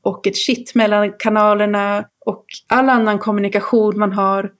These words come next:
Och sen så ska det här komma ut på något sätt på sajten, på ens andra digitala tillgångar.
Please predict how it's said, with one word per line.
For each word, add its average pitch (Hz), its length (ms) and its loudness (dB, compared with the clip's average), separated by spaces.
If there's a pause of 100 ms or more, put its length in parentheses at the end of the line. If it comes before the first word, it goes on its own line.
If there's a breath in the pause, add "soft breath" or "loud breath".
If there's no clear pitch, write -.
(220)
Och 226 120 2
sen 226 160 0
så 208 180 -2
ska 208 180 -2
det 202 40 2
här 196 320 0
komma 214 260 -2
ut 220 300 -2
på 220 60 -2
något 196 160 -2
sätt 196 200 -6
på 190 100 -4
sajten, 214 760 -2
på 214 60 -2
ens 196 260 -6
andra 202 300 -2
digitala 208 580 -2
tillgångar. 190 880 -4